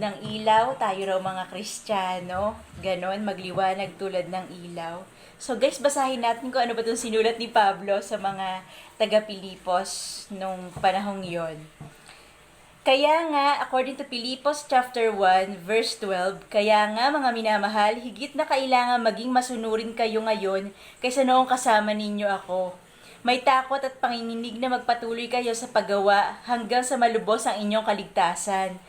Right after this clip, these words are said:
sapagkat ang Diyos ang nagbibigay sa inyo ng pagnanasa at kakayahang maisagawa ang kanyang kalooban. Gawin ninyo ang lahat ng bagay na walang tutol at pagtatalo, upang kayo'y maging ulirang mga anak ng Diyos,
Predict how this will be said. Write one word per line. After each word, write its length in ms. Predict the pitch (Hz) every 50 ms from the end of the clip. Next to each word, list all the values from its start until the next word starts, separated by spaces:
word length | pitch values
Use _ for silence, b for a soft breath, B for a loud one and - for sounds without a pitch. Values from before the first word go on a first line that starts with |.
| B B B B
sapagkat 480 | B - - 277 277 277 269 277 - 294 294 269
ang 240 | 254 240 226 180
Diyos 160 | 226 247 262 -
ang 160 | 294 247 240
nagbibigay 480 | 208 196 220 240 208 226 214 254 269
sa 80 | 262 285
inyo 320 | 269 262 233 233 233 233
ng 160 | 226 220 220 220
pagnanasa 800 | 208 190 185 196 202 202 214 240 269 302 294 - 294 254 233 233
at 60 | 226
kakayahang 560 | - 226 - 220 202 202 208 220 220 226 240
maisagawa 640 | 233 220 214 214 226 208 196 233 226 196 208 196 180
ang 100 | 196 202 -
kanyang 320 | 214 196 190 196 202 208 208 208
kalooban. 800 | 208 202 196 185 180 175 175 170 156 180 185 190 190 185 180 170 - B B B B B B 185
Gawin 320 | 196 226 220 254 277 277 302
ninyo 160 | 294 285 302
ang 160 | 294 285 277
lahat 240 | 269 262 269 262 262
ng 160 | 269 254 214
bagay 320 | 247 233 220 202 208 220 214
na 160 | 214 208 202
walang 240 | 202 202 202 202 -
tutol 320 | 254 247 247 247 247 254
at 160 | 240 233 -
pagtatalo, 960 | - 226 202 - - 214 208 - 202 185 180 175 170 175 196 214 220 220 214 - B B B B B B
upang 320 | 220 254 254 262 262 262
kayo'y 240 | 269 262 254 254 254
maging 320 | 240 240 233 - 240 247
ulirang 480 | - - 254 233 233 226 240 262 277 277
mga 320 | 285 277 277 247 269 254
anak 240 | 226 220 214 - 214
ng 240 | 202 196 190 185 160
Diyos, 560 | 160 220 240 233 214 - - - - - B